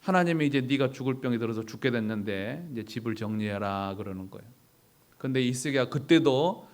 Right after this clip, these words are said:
성전에 올라가서 얼굴을 벽으로 향하고 하나님 앞에 통곡하며 기도합니다. 근데 놀라운 것은 또 그때 하나님이 이렇게 말씀하셔요. "내가 네 기도를 들었고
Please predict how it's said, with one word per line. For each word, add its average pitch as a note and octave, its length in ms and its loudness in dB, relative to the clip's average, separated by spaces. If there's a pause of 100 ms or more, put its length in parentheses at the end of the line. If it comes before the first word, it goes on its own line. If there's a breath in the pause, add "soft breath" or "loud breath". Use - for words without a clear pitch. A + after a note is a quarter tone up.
(140 loud breath)
성전에 C3+ 420 0
올라가서 A2 680 -2 (200)
얼굴을 F3+ 480 6
벽으로 D#3 360 4
향하고 C#3 640 0 (220 loud breath)
하나님 C3 380 -2
앞에 A#2 400 -6
통곡하며 D#3+ 840 -6
기도합니다. G#2+ 520 -8 (920 soft breath)
근데 C#3 240 0
놀라운 C3+ 400 4
것은 B2 420 -2 (280 loud breath)
또 A#2+ 140 2
그때 D3 240 2
하나님이 C3+ 680 0 (300 loud breath)
이렇게 C#3 260 0
말씀하셔요. A2+ 680 -2
"내가 B2 260 2
네 A#2 160 4
기도를 A2+ 400 0
들었고 G2+ 840 -2